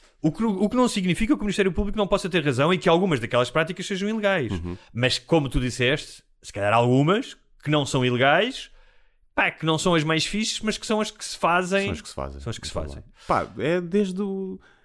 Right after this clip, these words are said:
Speaker 2: de, qual-, qualquer empresa,
Speaker 1: Sim.
Speaker 2: qualquer empresa, é, pá, as cunhas funci-,
Speaker 1: Sim.
Speaker 2: fu-, é o que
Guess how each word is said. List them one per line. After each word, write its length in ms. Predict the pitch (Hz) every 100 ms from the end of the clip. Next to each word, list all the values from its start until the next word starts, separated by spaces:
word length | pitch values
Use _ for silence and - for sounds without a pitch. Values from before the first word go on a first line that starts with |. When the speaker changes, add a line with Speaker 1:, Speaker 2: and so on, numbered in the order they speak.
| _ _ _ _
Speaker 2:
de, 480 | - 180 196 139 127
qual-, 260 | 151 175 -
qualquer 280 | - 190 190
empresa, 640 | 160 139 127 110 104 104
Speaker 1:
Sim. 60 | - -
Speaker 2:
qualquer 320 | 131 139 143
empresa, 480 | 135 127 131 123 117 -
é, 40 | 104 - -
pá, 200 | 139 107
as 140 | 123
cunhas 360 | - 196 175 156
funci-, 320 | 127 117 -
Speaker 1:
Sim. 160 | 98 104
Speaker 2:
fu-, 640 | - 117 107 101 98 92
é 80 | 95
o 60 | 95
que 160 | -